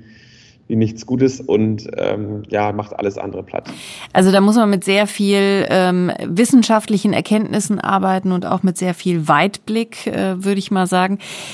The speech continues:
Speaker 2: Und damit sind wir letztendlich auch bei eurer Vision. Also wie würdest du die denn skizzieren? Also macht zum Beispiel Baumpflanzaktionen, macht das in der Zukunft überhaupt noch Sinn?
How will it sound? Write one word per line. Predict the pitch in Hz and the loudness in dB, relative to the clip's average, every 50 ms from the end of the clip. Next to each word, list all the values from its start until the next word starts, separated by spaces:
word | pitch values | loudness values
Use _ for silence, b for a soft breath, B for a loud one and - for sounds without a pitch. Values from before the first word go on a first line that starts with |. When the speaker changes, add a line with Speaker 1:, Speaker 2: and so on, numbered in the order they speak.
| B B B B B B | B B B B B B
Speaker 2:
Und | 175 180 | 4 4
damit | 185 190 214 202 | 6 4 4 4
sind | 196 202 226 262 - | 2 4 2 2 2
wir | 254 226 214 220 - - | 2 0 0 -2 -2 0
letztendlich | - 185 185 - - - 208 240 240 220 - - | 0 0 0 0 0 -2 0 0 -2 -2 0 0
auch | - 208 196 | 0 0 0
bei | - - - 196 196 196 202 196 196 - - - _ _ _ _ _ - - - - _ - | -2 -4 -2 -2 0 0 0 0 0 -2 -4 -6 _ _ _ _ _ -12 -12 -12 -12 _ 2
eurer | - 170 202 220 247 226 233 220 196 | 4 4 6 6 4 4 2 2 2
Vision. | 190 196 190 175 170 180 220 269 294 262 175 143 139 | 2 2 2 2 2 2 2 4 4 4 4 4 4
Also | 95 110 165 170 180 170 | 4 2 2 2 0 0
wie | 185 214 208 202 | 0 0 0 2
würdest | 220 196 214 196 - - | 0 0 0 -2 -2 -2
du | 208 196 | -4 -2
die | 175 190 214 | -2 -2 0
denn | 208 214 202 202 202 196 - - | 0 0 2 2 0 0 -2 -4
skizzieren? | - - - 196 170 - - - - 247 202 165 156 | -6 -4 -4 -4 -4 -4 -6 -2 2 2 4 4 4
Also | - - 156 175 175 | 2 2 2 4 4
macht | 165 180 214 - - - - - - - 190 | 4 4 4 2 -2 -8 -10 -12 -10 -8 -4
zum | - 190 190 | -2 0 2
Beispiel | 180 175 185 196 - - - 196 190 185 | 2 2 2 0 -2 -2 -2 -2 -2 -2
Baumpflanzaktionen, | 165 180 180 160 170 208 254 254 - - - 208 202 202 208 202 - - - 185 - - - - 202 202 208 214 214 208 190 | 0 2 2 4 4 4 2 2 0 -2 -4 -2 0 0 -2 -2 -4 -4 -6 -6 -6 -8 -4 -2 0 0 0 0 0 0 2
macht | 170 185 185 - - | 0 0 0 0 -2
das | 185 - | -4 -2
in | - 180 180 | -2 -2 -2
der | 180 175 | -4 -4
Zukunft | - - - - 196 190 190 | -6 -8 -6 -4 -2 -2 0
überhaupt | 190 170 170 160 160 160 - | 0 2 2 2 2 0 -2
noch | 160 139 127 | -4 -4 -2
Sinn? | - 156 156 214 285 330 | 0 4 4 4 4 2